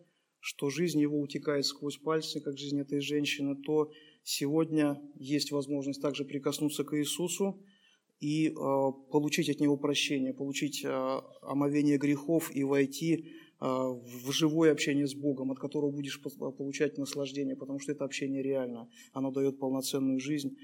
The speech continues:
радость и, э, надежду, э, на вечную жизнь.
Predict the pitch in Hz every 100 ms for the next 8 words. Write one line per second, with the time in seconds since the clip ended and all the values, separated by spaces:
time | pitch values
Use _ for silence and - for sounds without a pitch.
0 | - - - 135 135 127 - - - 127
1 | 127 127 127 - 143 135 135 127 127 131
2 | 131 139 131 123 127 135 131 131 131 139
3 | - 131 123 123 110 110